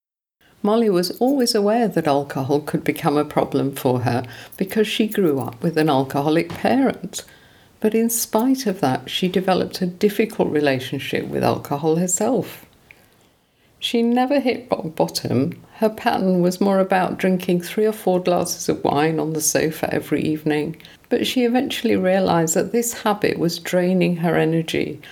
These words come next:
and her motivation to do anything more interesting than eating snacks and watching T V every night.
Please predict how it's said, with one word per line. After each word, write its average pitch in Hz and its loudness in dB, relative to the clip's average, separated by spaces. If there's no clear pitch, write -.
and 226 2
her 180 2
motivation 160 0
to - -6
do 196 0
anything 208 2
more 190 2
interesting 160 0
than 151 2
eating 175 0
snacks - -2
and 160 0
watching 147 -2
T 185 -4
V 240 0
every 170 0
night. 127 -2